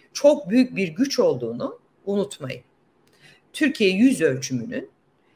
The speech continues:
en önemli bölümünü ve Türkiye'de üretilen ekonominin,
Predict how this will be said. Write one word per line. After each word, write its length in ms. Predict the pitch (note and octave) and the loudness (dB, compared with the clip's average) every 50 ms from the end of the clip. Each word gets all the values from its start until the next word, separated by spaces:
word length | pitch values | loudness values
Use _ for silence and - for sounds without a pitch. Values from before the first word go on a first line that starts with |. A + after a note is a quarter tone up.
| _ _ - | _ _ 2
en 160 | A#3 C#4+ C#4 | 4 4 4
önemli 460 | B3 G#3+ F#3+ E3+ D#3 D3+ C#3+ C#3 C3 C3 | 4 4 2 2 0 0 -4 -6 -4 -2
bölümünü 560 | D#3+ D#3+ C#3+ C#3 B2+ B2 B2 - - - - - | -2 -2 -2 -2 -4 -6 -6 -8 -8 -8 -10 -8
ve 200 | F3+ F3 F3 - | -8 -8 -8 -4
Türkiye'de 520 | - C4 C4 - - G#3 F#3 - C#3+ C3 | -4 -4 -4 -2 -2 -2 -2 -2 -4 -6
üretilen 600 | - D3+ D#3 F#3+ G#3 G3+ - A3 G#3+ B3+ D#4+ F4 - | -6 -2 0 0 0 0 -2 -4 -4 -4 -4 -6 -8
ekonominin, 800 | - G3 - - - G3 G3 F3+ F3 F#3 F3 F3 F#3 F3 D3 B2 | -12 -12 -10 -8 -6 -4 -2 -2 -2 -2 -2 -2 -2 -2 -2 -4